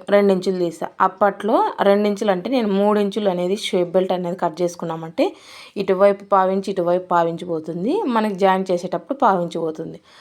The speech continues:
కరెక్ట్గా సరిపోతుంది అనమాట. ఓకేనా?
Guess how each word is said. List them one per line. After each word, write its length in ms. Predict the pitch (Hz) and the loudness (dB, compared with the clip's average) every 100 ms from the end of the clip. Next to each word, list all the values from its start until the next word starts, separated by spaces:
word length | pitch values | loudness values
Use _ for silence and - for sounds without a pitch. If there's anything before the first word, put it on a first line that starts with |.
| - - | -20 0
కరెక్ట్గా 440 | 214 202 - 214 | 2 2 0 -2
సరిపోతుంది 640 | 247 220 180 175 170 180 160 | 0 0 0 0 -4 -4 -14
అనమాట. 320 | 156 151 151 - _ _ _ _ _ _ _ _ _ _ _ _ | -16 -20 -18 -20 _ _ _ _ _ _ _ _ _ _ _ _
ఓకేనా? 420 | - 185 180 277 | -6 -4 -2 -4